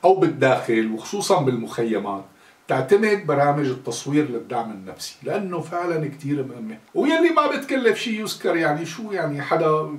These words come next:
يعني يجيب كاميرا ويصور يا أخي ويعمل شغلات بسيطة، يعني معارض بسيطة كمان ما بتكلف شي يعني. يعني حتى تساعد كمان هدول الأطفال المحرومين من أي وسيلة فرح أو سعادة،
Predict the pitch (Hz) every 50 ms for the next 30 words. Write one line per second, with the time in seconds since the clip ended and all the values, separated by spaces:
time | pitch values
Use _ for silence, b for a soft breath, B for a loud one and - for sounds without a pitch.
0 | 127 110 - 95 95 104 123 131 127 151 160 139 - - - 175 151 147 143 143
1 | 151 151 180 254 330 330 - 311 294 330 349 - - 220 214 214 202 - - -
2 | 226 214 226 226 226 214 214 214 202 190 - 202 185 175 185 180 180 180 - 170
3 | 156 - 190 185 180 - - 156 143 131 131 131 131 127 - - - 160 170 165
4 | 151 135 - - 113 - - 143 139 135 143 135 131 170 175 226 359 392 381 -
5 | - 392 359 359 339 285 - - 247 220 202 175 139 135 139 156 - B B B
6 | B B B B B B B - - 220 220 - - 370 370 - 349 - - -
7 | 330 226 196 - - - - 208 220 247 247 208 190 185 185 202 202 - 190 175
8 | - - - 196 190 190 151 143 139 - - 160 160 160 180 180 180 185 175 156
9 | 143 147 156 196 226 226 202 180 170 - - 190 185 175 156 131 - - 156 147
10 | - - - 147 139 131 - - - 110 - - - 110